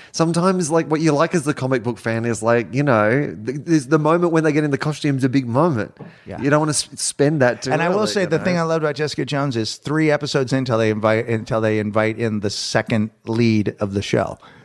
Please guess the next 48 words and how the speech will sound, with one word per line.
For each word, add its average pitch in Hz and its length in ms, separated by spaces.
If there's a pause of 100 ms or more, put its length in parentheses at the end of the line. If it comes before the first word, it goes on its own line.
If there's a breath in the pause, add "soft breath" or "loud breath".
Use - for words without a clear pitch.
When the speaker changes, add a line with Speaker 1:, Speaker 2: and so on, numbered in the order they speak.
Speaker 1:
Yeah, - 260
it's, - 200
well, 151 160
that's 180 260
the 190 100
sort 175 160
of 147 80
thing 147 120
you 139 120
can 135 120
do 127 140
on 117 100
Netflix 120 460
when 117 140
you 117 80
know 117 120
that 113 140
people 113 320
are 110 60
gonna 107 160
watch 123 280
it 107 120
like 98 200
that, 87 320
r-, 120 100
as 120 200
opposed 113 540
to 113 340
Speaker 2:
Right. 107 220
Speaker 1:
the 127 120
idea 117 300
of, 107 100
like, 113 160
Speaker 2:
Yeah, - 20
Speaker 1:
doing 113 180
a 110 60
Speaker 2:
Go-, 101 100
Speaker 1:
regular 113 220
series 110 460
where 180 120
you 185 60
Speaker 2:
Gotham 190 180
would 185 80
have 165 80
Speaker 1:
can't 165 140
Speaker 2:
been 202 60
interesting 147 460
on 107 500